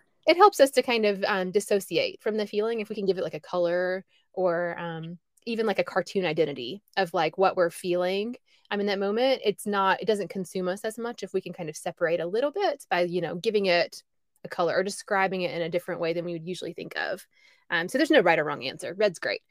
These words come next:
Um, so it's feeling red, um, in your body. Your chest is tight. You're really frustrated. And you said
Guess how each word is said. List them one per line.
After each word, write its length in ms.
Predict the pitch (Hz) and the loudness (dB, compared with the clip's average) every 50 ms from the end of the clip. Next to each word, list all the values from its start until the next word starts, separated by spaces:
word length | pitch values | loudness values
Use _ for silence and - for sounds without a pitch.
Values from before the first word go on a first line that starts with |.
| _ - _ _ _ _ - | _ -20 _ _ _ _ -4
Um, 160 | 175 170 175 | -4 -4 -2
so 220 | 170 - 190 156 165 | 0 2 2 2 2
it's 180 | 190 - - | 0 0 2
feeling 240 | - 233 240 226 196 | 4 4 4 4 2
red, 320 | 170 143 113 139 185 214 - _ _ _ _ - | 2 2 2 0 -2 -6 -10 _ _ _ _ -4
um, 360 | - 196 185 185 180 180 196 202 | -2 0 0 0 0 -2 -4 -6
in 120 | - 190 185 | -6 -6 -4
your 80 | 185 | -2
body. 260 | 175 180 156 160 170 175 | -2 -2 -4 -4 -6 -4
Your 140 | 170 185 | -4 -4
chest 300 | 180 - 175 165 - - | -4 -2 -4 -4 -4 -8
is 80 | 185 - | -10 -10
tight. 440 | - - 170 165 170 170 - - - - - _ _ _ - | -10 -10 -6 -4 -2 -4 -4 -6 -12 -20 -20 _ _ _ -8
You're 120 | 175 170 | -4 0
really 200 | 180 175 175 175 | 2 2 2 2
frustrated. 640 | 170 - 156 143 - - - - 165 160 165 175 175 | 0 -4 -8 -8 -8 -8 -8 -8 -6 -6 -6 -6 -4
And 100 | 175 180 190 | -4 -4 -4
you 40 | 190 | -2
said 300 | - 196 180 175 165 | 0 2 2 2 2